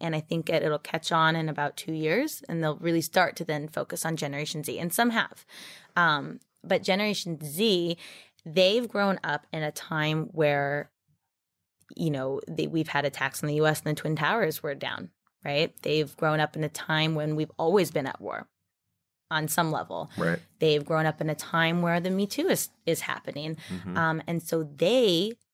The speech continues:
Speaker 1: which is interesting and what my favorite part, and it kinda leads back to the women's community, um, the best part about them is that they are looking to connect with brands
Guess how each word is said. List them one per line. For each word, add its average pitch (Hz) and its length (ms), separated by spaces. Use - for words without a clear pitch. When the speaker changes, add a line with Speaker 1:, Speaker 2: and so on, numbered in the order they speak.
Speaker 1:
which - 140
is 156 180
interesting 170 500
and 151 80
what - 140
my 143 80
favorite 190 580
part, 156 400
and 156 140
it - 120
kinda 277 280
leads 247 200
back 185 220
to - 80
the - 80
women's 170 320
community, 156 560
um, 160 340
the 180 100
best 190 300
part 214 160
about 180 240
them 165 280
is 165 200
that 156 200
they 165 200
are 160 240
looking 180 480
to 180 100
connect 160 460
with 147 180
brands 165 500